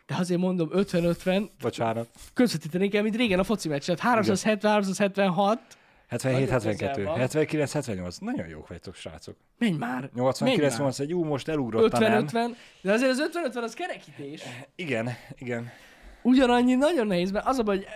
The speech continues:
Speaker 1: bizonyos, tehát egy, tényleg egy ilyen tíz-tizenöt szavazatot update-el. Figyeld, úristen,
Speaker 2: És
Speaker 1: de
Speaker 2: ahogy nézem,
Speaker 1: közel
Speaker 2: most
Speaker 1: van.
Speaker 2: elég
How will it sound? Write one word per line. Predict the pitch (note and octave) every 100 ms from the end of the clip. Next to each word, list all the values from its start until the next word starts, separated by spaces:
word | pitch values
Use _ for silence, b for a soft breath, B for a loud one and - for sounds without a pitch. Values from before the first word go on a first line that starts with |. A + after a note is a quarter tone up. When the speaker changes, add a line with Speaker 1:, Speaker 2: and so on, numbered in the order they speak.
| A3
Speaker 1:
bizonyos, | A3 C#4+ F#3+ E3+ - - - -
tehát | F#3 G3+
egy, | A3+
tényleg | A#3 B3
egy | E3+
ilyen | D#3+ D#3+
tíz-tizenöt | A3+ F#3+ - F#3+ D3+ C#3
szavazatot | D#3 C3+ B2 A#2+ A#2+
update-el. | A#2 A2+ B2
Figyeld, | B2 G3 A3+ C3 -
úristen, | G3 E3+ B2
Speaker 2:
És |
Speaker 1:
de | C#3
Speaker 2:
ahogy | C#3+
nézem, | G3 E3
Speaker 1:
közel | A#2+
Speaker 2:
most | A#2+
Speaker 1:
van. | D3
Speaker 2:
elég | A#2+ G#2+ G#2